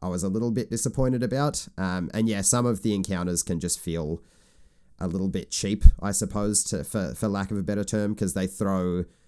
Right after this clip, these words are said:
certain enemy varieties at you in a cluster that are just there, so you just hit the dodge button over and over and over again, rather than putting any sort of strategy into it. But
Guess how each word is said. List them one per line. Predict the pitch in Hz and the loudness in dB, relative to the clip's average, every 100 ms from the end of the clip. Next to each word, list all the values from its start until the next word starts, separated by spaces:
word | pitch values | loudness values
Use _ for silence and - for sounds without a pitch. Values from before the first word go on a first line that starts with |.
| - - | -20 -2
certain | - - 127 113 120 | 4 4 4 0 -2
enemy | 104 104 101 | 0 0 0
varieties | 95 90 82 90 90 90 | 0 -2 -2 -2 -2 -2
at | 82 - | -4 -6
you | 82 82 - | -4 -4 -4
in | 92 | -4
a | 78 | -4
cluster | - - 101 - - 90 123 139 | -8 -4 -2 0 -2 -2 -2 -4
that | - 78 87 - | -6 -6 -6 -6
are | 95 85 | -6 -4
just | 92 82 - - - - - _ | -4 -4 -6 -8 -14 -20 -20 _
there, | 90 82 92 90 | -8 -4 -2 0
so | - | 0
you | 85 | 0
just | 85 82 | -4 -4
hit | - - | -6 -6
the | 87 | -6
dodge | - 82 - | -6 -8 -8
button | - 78 78 - | -10 -8 -8 -6
over | 80 73 | -6 -6
and | 67 | -8
over | 69 | -6
and | 76 | -8
over | 64 69 | -8 -8
again, | 71 71 65 71 | -8 -8 -10 -6
rather | 90 78 76 | -6 -6 -6
than | 82 76 69 - _ - | -8 -8 -10 -16 _ -2
putting | 95 80 | 0 0
any | 73 | -2
sort | - 92 73 | -4 -4 -4
of | 69 | -6
strategy | - 73 60 - | -8 -8 -10 -8
into | 76 80 78 | -8 -6 -6
it. | 73 - | -8 -6
But | 95 | -8